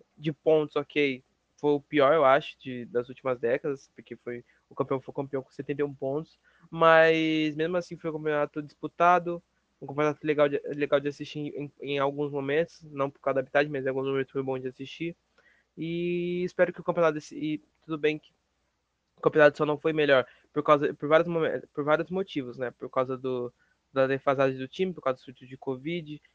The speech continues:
por causa das datas também, que vários times não tinham, é,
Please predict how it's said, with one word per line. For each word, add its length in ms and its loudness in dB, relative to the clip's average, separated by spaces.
por 100 -8
causa 260 0
das 220 0
datas 360 4
também, 300 -6
que 100 -6
vários 220 0
times 180 -10
não 100 -6
tinham, 460 -8
é, 440 -2